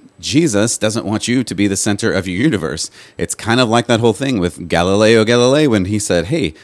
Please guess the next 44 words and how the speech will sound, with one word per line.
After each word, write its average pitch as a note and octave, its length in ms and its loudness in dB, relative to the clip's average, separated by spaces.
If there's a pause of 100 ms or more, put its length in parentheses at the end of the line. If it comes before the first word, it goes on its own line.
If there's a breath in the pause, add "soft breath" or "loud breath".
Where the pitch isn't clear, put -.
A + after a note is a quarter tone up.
(120 loud breath)
the A2 200 -4
earth - 200 0
is G#2+ 200 -2
actually A2 600 -2
not D#3 300 -2
the F#2+ 80 -6
center F2+ 400 -6
of F2+ 220 -8
the F2 80 -8
universe. D#2+ 500 -6
There's F#2 220 -4
this A#2+ 200 -6
other D3 200 0
thing F2 240 -6
called G2 220 -4
the G#2 60 -2
sun." A2+ 360 -2
And E2 100 -6
everybody F2+ 380 -2
thought F#2+ 320 0
he A#2 420 -4 (220 loud breath)
was F2 340 -4
a F2 60 -10
heretic D#2+ 600 -8
and F2 160 -8
he G#2 220 -2
was D#2+ 220 -4
crazy. D#2+ 540 -6 (360 loud breath)
In D2+ 140 -8
the E2+ 160 0
end, G2+ 320 0 (480 soft breath)
I A#1 80 -6
would D2 160 -10
say D#2 220 -2
he's E2 320 -6
proven D2+ 320 -10
to D#2+ 120 -8
be E2+ 100 -4
true, C3+ 300 -4
right? D2+ 240 -6 (920 soft breath)
But A2 280 0
in C#3+ 260 2
your B2 400 4
aloneness, G2+ 1400 0